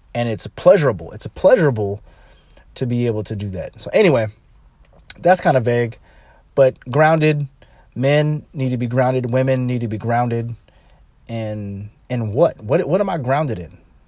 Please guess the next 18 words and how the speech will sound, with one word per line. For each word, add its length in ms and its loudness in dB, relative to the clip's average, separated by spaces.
I'm 140 -4
grounded 400 0
in 180 -4
the, 100 -2
in 160 -4
the 100 -2
philosophy. 680 -6
I'm 140 -8
grounded 400 -2
in 140 -6
the 80 -6
ways 720 -4
of 580 -10
what 180 -4
I, 140 2
what 240 -6
I 100 0
say 380 -4